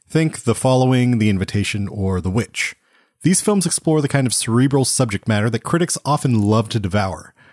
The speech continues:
but they also tend to skip out on the more conventional genre trappings that horror fans have come to expect. I suspect Denis Villeneuve's latest film, Arrival, may receive similar backlash from some sci-fi fans. On the surface, the film, which stars Amy Adams, Jeremy Renner, and Forest Whitaker,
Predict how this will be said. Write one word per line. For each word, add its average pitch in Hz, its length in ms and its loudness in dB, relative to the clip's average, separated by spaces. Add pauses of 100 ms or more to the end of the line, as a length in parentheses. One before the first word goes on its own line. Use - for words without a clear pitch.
but 120 80 -4
they 143 100 4
also 208 240 2
tend 160 220 0
to - 20 2
skip - 340 -2
out 127 200 2
on 110 100 2
the 104 80 4
more 113 360 4
conventional 113 600 0
genre 110 320 0
trappings 101 460 -4
that - 120 -8
horror 160 220 0
fans 131 280 -2
have 107 80 -4
come 110 160 2
to 98 80 2
expect. - 640 -6 (440)
I 160 80 2
suspect 185 380 0
Denis 147 300 4
Villeneuve's 120 440 4
latest 120 340 2
film, 107 180 2
Arrival, 98 480 0
may 120 200 2
receive 156 320 0
similar 120 360 2
backlash 92 500 -2
from 101 160 -4
some 139 200 0
sci-fi 139 440 -2
fans. - 580 -10 (420)
On 107 100 0
the 98 60 0
surface, 151 460 2
the 117 120 -2
film, 120 400 2
which 127 180 -2
stars 117 340 0
Amy 131 280 2
Adams, 123 340 0
Jeremy 113 280 2
Renner, 107 240 2
and 98 120 -2
Forest 117 300 0
Whitaker, 127 420 0